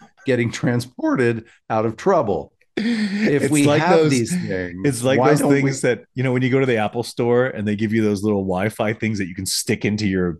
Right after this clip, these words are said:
Speaker 2: travel luggage like that, and you can
Speaker 1: Mm-hmm.
Speaker 2: detect where your bags, your lost baggage are, and if
Speaker 1: Mm-hmm.
Speaker 2: it's
Speaker 1: Yeah,
Speaker 2: no
Speaker 1: just
Speaker 2: longer
Speaker 1: send the
Speaker 2: We
Speaker 1: little,
Speaker 2: could, yeah,
Speaker 1: the
Speaker 2: we
Speaker 1: little
Speaker 2: need
Speaker 1: tag.
Speaker 2: a little transport. But, you know, to be honest, those are big transport enhancers. When
Speaker 1: They
Speaker 2: you
Speaker 1: were
Speaker 2: see them
Speaker 1: pretty
Speaker 2: later,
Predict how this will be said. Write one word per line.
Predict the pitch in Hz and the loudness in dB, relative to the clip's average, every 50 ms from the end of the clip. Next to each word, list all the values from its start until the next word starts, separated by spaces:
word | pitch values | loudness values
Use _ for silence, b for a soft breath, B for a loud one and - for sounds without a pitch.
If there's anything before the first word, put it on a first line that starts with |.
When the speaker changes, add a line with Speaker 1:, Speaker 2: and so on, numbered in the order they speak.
| _ | _
Speaker 2:
travel | - - 98 82 90 87 98 95 95 | -6 -4 -4 -4 -2 -2 -2 0 0
luggage | 98 98 90 98 98 101 - 107 | 0 0 0 -2 -2 -2 -2 -4
like | 98 101 95 - | -4 -4 -4 -4
that, | 107 104 104 101 98 | -2 -2 -2 -2 -4
and | 92 90 - | -4 -4 -4
you | 104 101 | -4 -2
can | 101 110 117 | -2 -2 -4
Speaker 1:
Mm-hmm. | - | -4
Speaker 2:
detect | 85 82 - - 101 90 - - - | -6 -6 -6 -4 -4 -4 -6 -8 -6
where | 90 95 95 95 98 | -4 -2 -2 0 0
your | 98 95 92 | 0 -2 -2
bags, | 80 78 87 82 82 87 90 87 - - - | -4 -4 -4 -4 -4 -6 -6 -6 -8 -8 -4
your | 107 101 92 | -4 -2 -2
lost | 92 90 85 85 85 - - | 0 -2 -2 -2 -4 -4 -6
baggage | 92 87 90 90 85 92 87 87 104 - - - | -4 -4 -4 -4 -6 -8 -10 -10 -12 -16 -16 -12
are, | 90 90 87 90 98 | -10 -8 -6 -4 -4
and | 95 95 95 95 90 | -2 -2 -2 -2 -2
if | 95 113 | -2 -4
Speaker 1:
Mm-hmm. | 123 143 165 | -4 -4 -4
Speaker 2:
it's | - - - - _ - | -8 -10 -12 -10 _ -2
Speaker 1:
Yeah, | 302 330 | -2 0
Speaker 2:
no | 294 92 | 0 0
Speaker 1:
just | 90 - | 0 0
Speaker 2:
longer | 95 95 98 92 90 | 0 0 0 0 0
Speaker 1:
send | 139 139 143 147 | 0 2 2 2
the | 143 | 2
Speaker 2:
We | 139 147 - - | 4 4 4 4
Speaker 1:
little, | - 339 294 | 4 2 2
Speaker 2:
could, | 262 | 2
yeah, | 311 311 262 | 2 2 2
Speaker 1:
the | 151 - | 4 4
Speaker 2:
we | 156 | 2
Speaker 1:
little | 240 349 | 2 2
Speaker 2:
need | 349 311 | 2 2
Speaker 1:
tag. | - 160 156 143 110 92 87 78 78 | 2 0 0 0 0 -2 -2 -4 -6
Speaker 2:
a | 294 | -6
little | 262 330 | -8 -8
transport. | - - - 220 202 196 - 185 165 B B B B B _ | -8 -4 -2 -2 -2 0 -2 -4 -4 B B B B B _
But, | 147 143 117 - _ _ _ | -2 -2 -2 -8 _ _ _
you | - 196 | -2 0
know, | 165 135 127 127 113 | 0 2 2 0 0
to | - - 202 | 0 0 0
be | 180 156 | 2 2
honest, | 120 107 104 107 - - | 2 2 0 -2 -2 -2
those | 160 165 - 110 | -4 -2 -2 -4
are | 82 78 - _ _ | -6 -6 -12 _ _
big | - 95 90 85 73 - - _ b b b b b b b b b b _ _ - | -6 -6 -4 -6 -8 -12 -18 _ b b b b b b b b b b _ _ -6
transport | - 110 87 80 - - 90 76 | -4 -4 -4 -4 -6 -8 -8 -6
enhancers. | 76 76 - 87 82 78 - 82 82 80 - | -6 -8 -10 -10 -10 -10 -10 -12 -14 -6 -2
When | 104 127 127 | 0 2 4
Speaker 1:
They | 113 | 4
Speaker 2:
you | 123 127 | 4 6
Speaker 1:
were | 127 | 4
Speaker 2:
see | 208 190 | 4 4
them | 160 160 147 | 4 4 4
Speaker 1:
pretty | 139 143 147 | 4 4 4
Speaker 2:
later, | 143 | 2